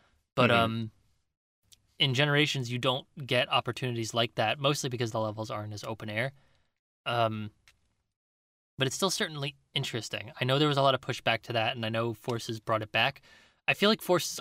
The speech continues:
Speaker 1: also made it a lot faster. Like, you do get that, that air, like, the push that really sends you horizontally, but it's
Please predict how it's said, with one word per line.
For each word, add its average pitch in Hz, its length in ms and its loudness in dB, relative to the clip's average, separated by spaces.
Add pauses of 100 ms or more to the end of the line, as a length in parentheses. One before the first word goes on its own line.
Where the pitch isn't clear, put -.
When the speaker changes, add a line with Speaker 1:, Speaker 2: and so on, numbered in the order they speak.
Speaker 1:
also 156 240 2
made 151 200 2
it 147 80 0
a 139 40 0
lot 135 240 0
faster. - 800 -4
Like, 123 120 -6
you 131 120 -2
do 143 220 2
get 131 220 0
that, 117 240 2 (100)
that 117 180 0
air, 117 320 2 (920)
like, - 120 -10 (100)
the - 60 -20 (100)
push - 440 0 (300)
that 120 160 -6
really 117 180 -2 (100)
sends 131 280 -6
you 120 80 -10 (120)
horizontally, 127 720 -4 (520)
but 135 120 6
it's - 200 -6